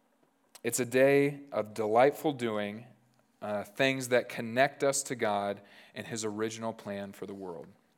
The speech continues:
Uh, Heschel, who I quo-, quoted earlier, writes that Sabbath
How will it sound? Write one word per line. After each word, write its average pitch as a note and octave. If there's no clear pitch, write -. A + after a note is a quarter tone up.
Uh, G#2
Heschel, A#2+
who A2+
I A2
quo-, A2+
quoted A#2
earlier, A2+
writes A2+
that A2+
Sabbath B2